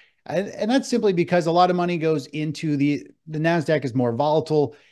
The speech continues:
It can wiggle and, and has waves of emotional traders piling in, chasing things higher. So it has broken out, but then suddenly some sellers stepped right in.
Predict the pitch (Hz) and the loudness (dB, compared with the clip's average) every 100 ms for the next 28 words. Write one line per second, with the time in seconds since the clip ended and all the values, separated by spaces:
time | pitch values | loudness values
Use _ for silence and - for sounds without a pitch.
0 | _ - 139 165 151 127 139 156 160 156 | _ -10 -6 -2 0 0 0 2 2 2
1 | 156 - 131 127 127 123 131 127 - 147 | 0 -6 -8 -6 -6 -6 -10 -10 -6 -4
2 | 123 110 127 139 175 151 156 135 139 151 | -4 -6 -6 -2 -2 0 0 2 2 2
3 | - - 143 160 147 143 - - 160 160 | 0 -4 -4 -2 -2 -2 -6 -4 -2 0
4 | 156 151 151 - 156 - 156 143 143 139 | 0 0 -2 -2 -4 -4 -6 -2 -2 -2
5 | 135 135 131 - - _ - 160 131 - | -2 -4 -4 -8 -20 _ 0 2 2 -4
6 | _ _ 214 214 190 135 190 190 165 160 | _ _ 2 2 2 4 4 4 2 0
7 | 156 147 160 143 170 175 160 156 135 - | 0 -2 -2 0 0 0 -2 -4 -4 -2
8 | 147 156 143 - - 135 - 143 139 127 | 0 0 -2 -4 -4 -4 -4 -4 -2 -4
9 | 147 165 135 | -4 -4 -4